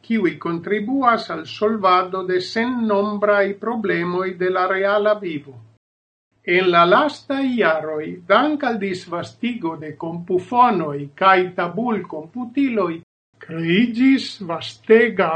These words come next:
oferto de mini-aplikaĵoj, nomataj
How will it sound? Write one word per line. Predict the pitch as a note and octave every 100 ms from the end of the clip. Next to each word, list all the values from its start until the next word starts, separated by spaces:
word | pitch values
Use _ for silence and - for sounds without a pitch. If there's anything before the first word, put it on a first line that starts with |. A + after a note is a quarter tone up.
| D#3
oferto | D#3 D3 - G3+ B3+ A#3 - A#3+ G#3
de | F#3
mini-aplikaĵoj, | F3 G3 A3+ A#3+ A3+ A3+ A3+ A3 A3 F3 C#3 C#3+ C3 A#2 - _ _ _
nomataj | F#3 F#3 G#3 C#4 C4+ A#3+ A3+